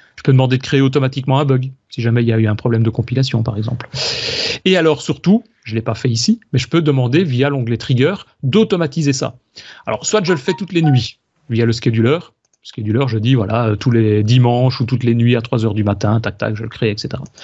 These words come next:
En règle générale, ce qu'on va plutôt faire, c'est demander de faire de l'intégration continue, c'est-à-dire je coche la case intégration continue et je lui demande de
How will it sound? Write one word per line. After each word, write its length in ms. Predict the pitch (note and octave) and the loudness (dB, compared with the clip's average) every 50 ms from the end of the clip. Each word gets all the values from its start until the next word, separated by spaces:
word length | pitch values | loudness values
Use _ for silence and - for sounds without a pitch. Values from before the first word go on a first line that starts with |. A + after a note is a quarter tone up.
| - - - - - - | -14 -12 -12 -12 -4 -2
En 100 | D3+ D3+ | -2 0
règle 180 | D3 F#3+ F#3+ D3+ | 2 0 0 0
générale, 320 | F3 F3 E3 E3 F3+ F#3 | 0 0 0 0 -2 -2
ce 60 | - | -4
qu'on 100 | - D3+ | -4 -4
va 80 | C#3 C3+ | -4 -4
plutôt 360 | C3+ - G#3 E3+ - D#3+ C#3 | -2 -4 -4 0 2 0 0
faire, 340 | - - D3+ E3+ G#3 A3+ - | 0 0 -2 -2 -2 -4 -4
c'est 140 | - D3+ C3 | -2 0 2
demander 260 | C3 C3+ C3+ D3 F#3 | 2 2 2 2 0
de 80 | F3+ - | 0 0
faire 140 | E3 D3 | -4 -2
de 80 | C3 C#3 | 0 0
l'intégration 560 | C3 C#3 C3+ D3 C#3+ C3 C3+ C3 - C#3 C3 | 0 0 0 0 0 0 0 -2 -2 -2 -2
continue, 500 | C3 C3+ B2 A2+ - A#2+ A#2+ C#3+ G3+ G#3+ - _ _ _ - | 0 0 -2 0 2 2 2 4 2 2 -2 _ _ _ -6
c'est-à-dire 280 | - B2 A#2 B2+ A#2+ | -2 0 2 2 2
je 100 | G2+ A#2 | 2 2
coche 280 | A2+ - G3+ G3+ - - | 2 2 0 -2 0 -2
la 80 | D3+ | -6
case 500 | C3+ - C#3+ C3+ B2+ B2 A2+ G#2+ G#2 - _ _ _ - | -2 -2 0 0 0 0 -2 -4 -6 -10 _ _ _ -6
intégration 500 | C3+ C3 - B2 B2+ B2 A#2+ - C3 A#2 | -4 -4 -2 -2 -2 -2 -2 -4 -4 -2
continue 460 | - A#2 A2 - A#2 A2 C#3+ F#3+ - - - - - - - | -2 -2 -2 0 2 2 2 2 0 -4 -12 -18 -10 -4 -2
et 80 | C#3 | 0
je 100 | C3 D3 | 2 2
lui 160 | D#3 D3 D3+ C#3+ | 2 4 4 4
demande 300 | C#3 D3 F3 G3 F#3 D3 | 4 2 2 0 0 2
de 240 | C#3 D3 E3 F3 | 2 2 2 0